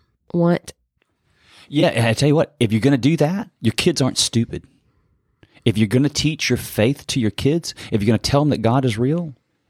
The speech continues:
Speaker 2: and you don't believe it, or you're not in, <laughs>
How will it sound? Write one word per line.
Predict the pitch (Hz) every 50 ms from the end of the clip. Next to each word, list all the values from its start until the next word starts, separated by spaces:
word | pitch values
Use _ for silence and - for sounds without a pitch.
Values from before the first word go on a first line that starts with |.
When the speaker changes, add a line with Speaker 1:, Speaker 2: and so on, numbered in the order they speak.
| -
Speaker 2:
and | 104 95 92 90
you | 110 156
don't | 139 - - -
believe | 156 151 160 185 220 -
it, | - - - _ _ _ _ _ _ _ _ _ _ _ _ _ _ _
or | 101
you're | 98 101 143 175
not | 185 175 180 - - _ _ _ _ _
in, | - 127 156 190 208 220 214 190 156 _ _ - 143 160 160 151 147 _ _ _ _ _ _
<laughs> | - - - - - - - - - - - - - 147 -